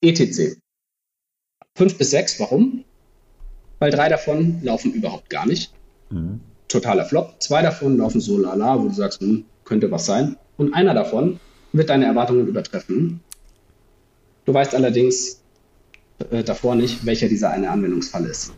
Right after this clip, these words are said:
Speaker 1: Deswegen
Speaker 2: Ja.
Speaker 1: fünf bis sechs, ähm, kann ich hier nur so wiedergeben, wie er es mir auch erzählt hat. Ich finde das einen sehr, sehr smarten Ansatz. Ähm, aber auch hier sieht man wieder, einfach mal machen.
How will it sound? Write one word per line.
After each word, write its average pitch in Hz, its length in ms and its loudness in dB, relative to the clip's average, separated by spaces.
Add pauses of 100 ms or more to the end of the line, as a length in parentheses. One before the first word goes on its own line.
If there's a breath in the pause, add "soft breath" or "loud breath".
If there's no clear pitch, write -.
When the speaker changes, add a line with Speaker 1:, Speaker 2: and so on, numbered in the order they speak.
Speaker 1:
Deswegen 90 280 2
Speaker 2:
Ja. - 60 -12
Speaker 1:
fünf - 220 -2
bis - 140 -2
sechs, - 420 -2
ähm, 101 640 0
kann 117 160 2
ich 113 80 -2
hier 117 120 2
nur 110 140 2
so 95 160 -2
wiedergeben, 95 420 0
wie 90 140 0
er 95 80 -2
es - 140 -4
mir 113 120 0
auch 113 100 -4
erzählt 110 340 -4
hat. 107 100 -6
Ich - 80 -10
finde 117 160 0
das 110 80 -2
einen 101 100 0
sehr, 98 200 0
sehr 98 100 0
smarten 98 440 -2
Ansatz. 113 440 -2 (640)
Ähm, 107 200 2
aber 107 140 0
auch 98 140 0
hier 147 140 2
sieht 120 180 0
man 95 180 0
wieder, 107 300 -2 (100)
einfach 117 300 -4
mal 120 180 0
machen. 127 360 -2